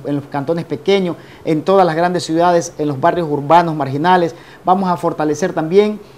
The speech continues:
eh, el tema educativo, la, la, a fortalecer que todos los, los estudiantes puedan tener la posibilidad de ir a una universidad, creando la Universidad Estatal Nacional, eh, eh, eh, eh,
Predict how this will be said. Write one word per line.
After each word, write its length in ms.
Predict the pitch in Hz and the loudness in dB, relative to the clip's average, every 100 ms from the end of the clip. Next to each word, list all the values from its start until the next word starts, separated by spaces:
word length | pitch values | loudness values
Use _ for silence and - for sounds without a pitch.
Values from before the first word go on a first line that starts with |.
| - - | -20 -6
eh, 320 | 165 160 156 | 0 2 2
el 100 | 151 | 2
tema 220 | 151 185 175 | 0 0 0
educativo, 480 | 160 147 147 190 | 0 -2 0 2
la, 260 | 175 151 127 | 4 4 2
la, 440 | 147 143 135 139 | 2 2 2 2
a 20 | 139 | 0
fortalecer 540 | 156 - 151 143 185 | -2 -4 -2 -2 -4
que 80 | 170 | -4
todos 260 | 180 190 180 - | 0 2 2 0
los, 260 | 147 151 139 | -4 -4 -4
los 160 | 143 139 | -6 -6
estudiantes 500 | 135 147 175 175 151 | -6 -2 -2 -2 -4
puedan 240 | 175 170 | -2 -2
tener 240 | 156 165 | -2 -4
la 140 | 170 165 | -4 -4
posibilidad 640 | 156 156 147 147 165 180 - - - - | -6 -4 -4 0 2 0 -2 -18 -20 -4
de 160 | 139 | 2
ir 200 | 165 208 | 4 6
a 80 | 185 | 6
una 240 | 170 165 175 | 4 2 0
universidad, 640 | 170 160 131 156 170 185 | 0 0 0 0 2 2
creando 480 | 151 151 185 196 185 | 0 -2 0 -2 0
la 140 | 160 | 2
Universidad 720 | 151 151 147 131 147 165 185 185 160 | 2 2 0 0 0 2 2 2 -6
Estatal 460 | 127 139 175 180 | -8 -4 -2 0
Nacional, 560 | 175 160 147 190 214 220 - - - - - - | -2 -4 2 6 6 4 -4 -20 -20 -20 -20 -8
eh, 500 | 165 165 156 170 156 | 2 2 4 2 2
eh, 20 | 151 - - | -2 -8 -6
eh, 240 | 165 165 - | -4 -4 -2
eh, 280 | 160 151 | 2 2